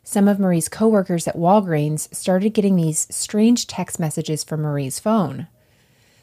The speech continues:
The messages said things that indicated that Marie had been having an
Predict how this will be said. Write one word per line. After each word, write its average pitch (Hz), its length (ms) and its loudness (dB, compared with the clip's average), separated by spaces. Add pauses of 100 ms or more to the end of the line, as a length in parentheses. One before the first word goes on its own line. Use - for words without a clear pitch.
(120)
The 214 80 -2
messages 233 500 4
said 175 240 4
things 180 260 2
that - 140 -2
indicated 165 600 0
that 160 160 2
Marie 156 300 4
had 156 120 0
been 147 140 0
having 151 520 -4
an 151 140 -6